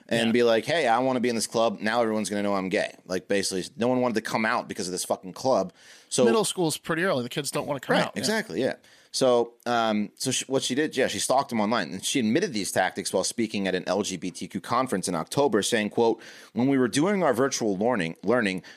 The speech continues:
Speaker 1: we totally stalked what they were doing on Google when they weren't doing schoolwork. One of them was Googling Trans Day of Visibility, and we're like, 'Check, we're gonna invite that kid when we get back on campus.'" So following that idiotic admission, an attendee sent her remarks to a journalist who broke this story,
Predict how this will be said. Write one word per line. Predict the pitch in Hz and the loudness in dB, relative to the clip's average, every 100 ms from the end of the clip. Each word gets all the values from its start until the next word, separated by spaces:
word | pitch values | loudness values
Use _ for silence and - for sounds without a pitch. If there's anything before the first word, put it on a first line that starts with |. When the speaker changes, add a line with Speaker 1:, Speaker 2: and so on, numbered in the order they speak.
| _ | _
Speaker 1:
we | 101 98 | -4 -2
totally | - - 143 156 147 | -2 2 2 2 0
stalked | - - 107 101 - - | 0 0 2 2 -2 -8
what | 92 | -4
they | - 92 | 0 2
were | 90 | 0
doing | - 92 87 | 0 -2 0
on | 85 85 | -2 -2
Google | 90 113 80 71 - - - | 0 0 0 -6 -10 -20 -10
when | 87 92 | -4 -2
they | 90 | -2
weren't | 85 87 - | -2 -6 -6
doing | 80 85 | -8 -4
schoolwork. | - - 143 85 - _ | -2 0 2 0 -2 _
One | 82 117 | 0 2
of | 143 | 2
them | 127 120 | 2 2
was | 113 - | 0 0
Googling | 123 113 113 104 | 0 0 0 0
Trans | - - 123 131 131 127 90 | -2 0 0 2 0 -2 0
Day | 120 127 123 | 2 4 6
of | 117 | 4
Visibility, | 107 107 101 139 143 127 | 2 0 2 4 6 4
and | 110 107 | 2 2
we're | 107 | 4
like, | 104 98 - _ | 4 2 -2 _
'Check, | - - 151 190 - - - - | -6 0 2 0 -8 -16 -10 0
we're | 127 | 2
gonna | 135 | 4
invite | 110 101 151 160 | 2 2 2 0
that | 160 - | -2 0
kid | 113 | 0
when | 98 | 0
we | 95 | 0
get | 98 - | 0 2
back | 98 - | 0 2
on | 95 | -4
campus.'" | 85 98 92 107 - - - - - - | -4 -4 -2 -2 -2 -6 -20 -20 -20 -8
So | - 110 104 98 - | 2 4 4 2 -2
following | - 135 165 135 110 | 0 4 4 2 2
that | 131 196 | 2 0
idiotic | 110 101 87 85 85 | 0 0 0 -2 -4
admission, | 85 90 - 98 | -4 -4 -2 -4
an | 87 | -4
attendee | 92 - 113 107 104 | -6 -4 -2 -2 -2
sent | - 98 | -2 -2
her | 98 | -2
remarks | 95 95 95 - | -2 0 -2 -2
to | 90 | -6
a | |
journalist | 85 131 160 123 110 - | -2 0 2 2 0 -2
who | 98 | -8
broke | 85 90 131 160 | -10 2 2 2
this | - 95 | -2 -2
story, | - 90 85 85 | -2 0 0 0